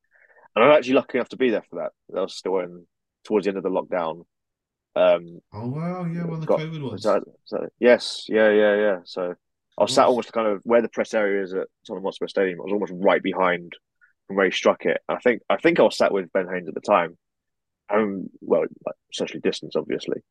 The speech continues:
Speaker 1: Um, but I think we just kind of, there was this audible kind of from the media section, not just the benches, but the, the media just like, "How did he do that?" Like,
Speaker 2: Mm.
Speaker 1: just 'cause it was,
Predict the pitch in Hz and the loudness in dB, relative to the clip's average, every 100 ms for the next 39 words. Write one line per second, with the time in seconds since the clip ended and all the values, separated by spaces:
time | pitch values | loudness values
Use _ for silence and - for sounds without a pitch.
0 | _ _ _ - 85 85 - - 107 101 | _ _ _ 2 2 2 -2 4 4 4
1 | 107 101 - 107 95 90 _ _ _ _ | 2 2 2 4 4 2 _ _ _ _
2 | _ _ _ _ _ _ 123 131 127 - | _ _ _ _ _ _ 4 4 4 0
3 | - 143 135 110 110 - 104 98 - _ | 6 8 8 4 -4 -6 -6 -6 -10 _
4 | _ _ _ _ _ _ _ _ - 98 | _ _ _ _ _ _ _ _ -6 -6
5 | 92 87 101 110 98 87 - - - 85 | -6 -10 -4 -2 -2 -4 -6 -8 -8 -8
6 | 98 95 95 - - - 98 95 - 80 | -4 -4 -4 -10 -12 -6 -2 -2 -4 -10
7 | 82 - 80 - 92 87 - 101 98 90 | -12 -6 -6 -4 -6 -8 -6 -4 -2 -2
8 | 85 - 92 87 - _ _ _ _ _ | -4 -4 -2 -2 -2 _ _ _ _ _
9 | _ _ _ _ _ - - 143 143 120 | _ _ _ _ _ -8 -8 -6 -2 4
10 | 127 80 73 _ _ - 87 92 90 _ | 4 2 -8 _ _ -10 -4 -4 -6 _
11 | _ _ _ _ _ _ _ - 113 143 | _ _ _ _ _ _ _ -6 2 6
12 | 131 127 | 8 6